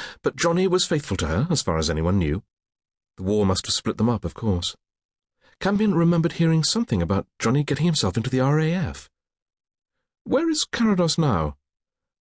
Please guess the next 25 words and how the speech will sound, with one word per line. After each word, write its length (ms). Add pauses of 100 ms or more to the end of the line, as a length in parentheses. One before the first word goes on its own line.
(120)
"At 140
home, 260
I 140
hope. 260 (920)
They've 120
got 180
the 60
two 240
lower 320
floors 640
and 160
the 60
basement 440
going. 300 (720)
He 80
was 140
just 220
due 200
there 180
when 120
we 60
got 140
the 80
stiff 300
away." 400